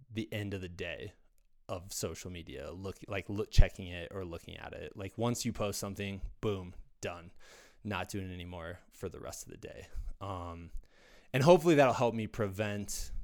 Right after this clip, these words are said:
that urge or that, like, that weird, like, want to check it to see if people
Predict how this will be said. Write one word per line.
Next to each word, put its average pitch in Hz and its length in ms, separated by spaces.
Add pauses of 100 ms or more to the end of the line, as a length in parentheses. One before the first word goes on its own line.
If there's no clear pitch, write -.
that - 240 (340)
urge 107 460
or 98 160
that, 92 420
like, 87 540 (1600)
that 117 260
weird, 127 300
like, 101 240
want 101 640
to - 120
check - 400
it 117 260 (300)
to - 100
see 95 360
if - 180
people 92 580